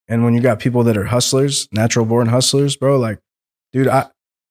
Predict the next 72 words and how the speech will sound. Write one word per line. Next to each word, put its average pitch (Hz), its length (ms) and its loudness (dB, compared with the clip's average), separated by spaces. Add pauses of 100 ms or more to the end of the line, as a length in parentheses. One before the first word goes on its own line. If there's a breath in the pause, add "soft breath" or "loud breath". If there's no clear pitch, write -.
in 127 120 0
sixth 156 320 0
grade, 156 220 0
bro, 156 180 2
I 131 80 2
was 131 120 -2
going 135 200 0
to 127 80 2
the 113 100 0
drugstore. 135 460 0
My 113 140 2
homie 131 260 2
show-, 127 180 2
my 120 160 2
homie 156 200 2
shows 135 220 0
up 131 120 0
one 127 160 2
day 120 260 0
at, 110 260 -2 (440)
after 123 240 -2
school, 120 320 0
shows 120 220 2
up 127 140 0
to 127 80 -2
my 113 100 2
house, 120 260 0
and 113 80 -2
he's 113 100 -2
got 123 140 -2
these 117 160 0
flat - 340 -2
toothpicks - 440 -2
that 104 120 0
taste 120 240 -2
like 104 160 0
cinnamon. 92 340 -2 (680)
And 113 80 -2
he 113 60 2
starts 143 280 -2
telling 143 220 2
me 139 80 2
about 123 240 0
these 123 200 0
things, 135 240 2
and 127 40 2
I'm 120 80 2
like, 120 160 0
"Yo, 147 100 2
what's 151 200 0
up - 140 -2
with 131 100 -2
this 104 120 0
shit?" 107 200 2
He's 107 160 0
like, 123 180 -2
"Oh, 156 140 2
I 143 100 0
go, 143 180 0
I 139 80 0
get 127 140 -2
cinnamon 143 360 2
oil 139 380 0 (360)
and 117 100 0
a 110 40 2
box 127 300 -2
of 120 80 0
flat 120 240 -2
toothpicks 123 400 -2
from 113 160 2
the 104 60 2
drugstore. 117 640 0